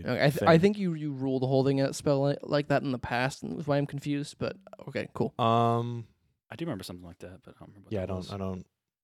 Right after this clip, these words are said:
Speaker 2: know what you're calling mine.
Speaker 1: Good to know that it won't
Speaker 2: It might
Speaker 1: fizzle
Speaker 2: be,
Speaker 1: this
Speaker 2: it
Speaker 1: time.
Speaker 2: might have been a situational thing.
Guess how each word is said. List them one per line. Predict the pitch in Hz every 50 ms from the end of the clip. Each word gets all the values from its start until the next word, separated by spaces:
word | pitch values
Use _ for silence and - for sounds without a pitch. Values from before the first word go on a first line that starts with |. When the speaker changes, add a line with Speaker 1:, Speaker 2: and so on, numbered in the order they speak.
| _ _ -
Speaker 2:
know | 107
what | 101
you're | 92 98
calling | 98 90 87
mine. | 87 87 95 _ -
Speaker 1:
Good | - 170 156
to | 156
know | 160 156
that | 151 143
it | 135
won't | 135 135 143
Speaker 2:
It |
might | 143 139
Speaker 1:
fizzle | 135 131
Speaker 2:
be, | - 175
Speaker 1:
this | 165
Speaker 2:
it | -
Speaker 1:
time. | 147
Speaker 2:
might | 135 120 120
have | 120 120
been | 104 107 101
a |
situational | 95 - 104 - - - 98 90 - 92 92
thing. | - 98 92